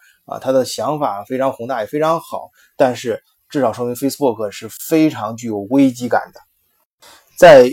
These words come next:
用户分层上，呃，Facebook 的危机感也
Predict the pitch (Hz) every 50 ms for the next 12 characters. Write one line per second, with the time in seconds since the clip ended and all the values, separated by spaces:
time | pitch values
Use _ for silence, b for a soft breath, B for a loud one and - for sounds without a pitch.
0 | 311 - 196 214 247 220 180 151 - - 147 131 - - 185 185 160 135 123 147
1 | 202 208 147 123 117 113 - _ _ - 120 117 117 117 110 - 156 156 156 -
2 | 170 156 135 123 - 120 107 104 b b b b b b 120 127 143 165 170 156
3 | 151 139 131 139 139 123 113 107